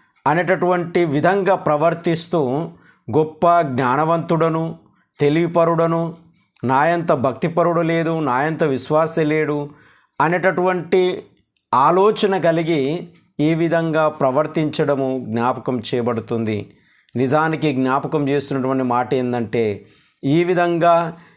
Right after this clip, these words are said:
నేను నిజాయితీపరుడను, యథార్థపరుడను, భక్తిపరుడను, నేను మేధావిని, జ్ఞానవంతిని, తెలివైన వాణ్ణి అనుకుంటున్నటువంటి వారే అత్యధికంగా తప్పులు చేస్తూ ప్రమాదంలో పడుచున్నటువంటి వారిగా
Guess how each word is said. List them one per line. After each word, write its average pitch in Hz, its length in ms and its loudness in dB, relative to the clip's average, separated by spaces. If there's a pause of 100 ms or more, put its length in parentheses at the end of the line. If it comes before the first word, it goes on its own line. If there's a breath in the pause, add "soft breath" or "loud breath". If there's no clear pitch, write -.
(120 loud breath)
నేను 170 300 2
నిజాయితీపరుడను, 170 1160 2
యథార్థపరుడను, 160 1080 0
భక్తిపరుడను, 165 1040 0 (800)
నేను 165 240 2
మేధావిని, 170 720 2
జ్ఞానవంతిని, 160 960 0 (500)
తెలివైన 175 480 2
వాణ్ణి 170 640 2
అనుకుంటున్నటువంటి 180 1000 0
వారే 160 680 2 (480 loud breath)
అత్యధికంగా 190 1040 4 (160)
తప్పులు 175 440 2 (100)
చేస్తూ 175 340 2
ప్రమాదంలో 165 800 2
పడుచున్నటువంటి 151 840 0
వారిగా 139 640 2